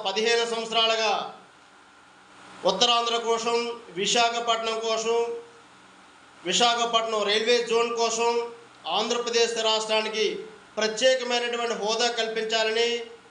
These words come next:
ఉత్తరాంధ్రకు ప్రత్యేకమైనటువంటి ప్యాకేజీ నిధులు కూడా కల్పించాలని, స్టీల్ ప్లాంట్ ప్రైవేటీకరణ నిర్ణయాన్ని వెనక్కి తీసుకోవాలని, స్టీల్ ప్లాంట్కు సొంత గనులు కూడా కేటా-, కేటాయించాలని తదితర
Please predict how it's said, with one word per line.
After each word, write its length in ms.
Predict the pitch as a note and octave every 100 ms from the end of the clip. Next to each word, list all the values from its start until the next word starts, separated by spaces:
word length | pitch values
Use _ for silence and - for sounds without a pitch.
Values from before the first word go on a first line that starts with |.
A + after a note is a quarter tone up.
| - - - - - - - F#3+
ఉత్తరాంధ్రకు 680 | G3 B3 A#3+ A#3+ A#3 A3+ G#3+ D#3+ - G3
ప్రత్యేకమైనటువంటి 1120 | G3+ - B3 A#3+ A#3+ A#3 A#3 A#3 A3+ A3 G#3 E3 - - -
ప్యాకేజీ 460 | F#3 G#3+ A3+ A#3 A#3 G#3+
నిధులు 220 | G#3+ A#3+ A#3
కూడా 140 | A#3 A#3
కల్పించాలని, 680 | G#3+ G#3+ A3 G#3+ G#3+ A3+ A#3+ A#3+ - - - - - - - - - - -
స్టీల్ 320 | - A#3 A#3+
ప్లాంట్ 300 | B3+ B3+ B3
ప్రైవేటీకరణ 520 | A#3+ A#3+ A#3+ A#3+ A#3 A#3
నిర్ణయాన్ని 540 | A#3 A3+ A3 A3 A3 F3+ - - - - - D#3
వెనక్కి 320 | G#3 B3 B3 A#3
తీసుకోవాలని, 800 | A#3 A#3 A3+ A3 A3 A3+ A#3+ B3 A#3+ - -
స్టీల్ 320 | G3 A#3+ A#3+
ప్లాంట్కు 380 | A#3 A3+ A3+ A3 G#3+
సొంత 160 | G#3 A#3
గనులు 180 | A#3+ A#3 A#3
కూడా 140 | A3+ A3+
కేటా-, 340 | A3+ A3 A3+ G#3
కేటాయించాలని 760 | G#3+ A3 A3+ A3 A3 A3 A#3+ A#3+ A#3+ - - - - - F#3+
తదితర 320 | G3+ A#3+